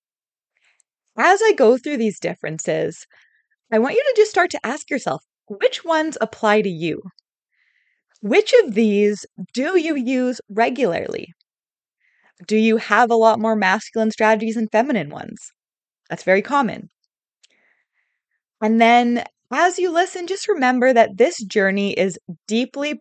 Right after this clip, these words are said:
personal to you. And what an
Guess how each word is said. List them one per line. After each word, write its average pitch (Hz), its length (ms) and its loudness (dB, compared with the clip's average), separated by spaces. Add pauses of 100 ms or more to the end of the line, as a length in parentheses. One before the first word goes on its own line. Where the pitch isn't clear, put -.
personal 202 440 -4
to - 160 -10
you. 254 400 -2 (920)
And 285 160 -8
what 311 140 0
an 427 120 -2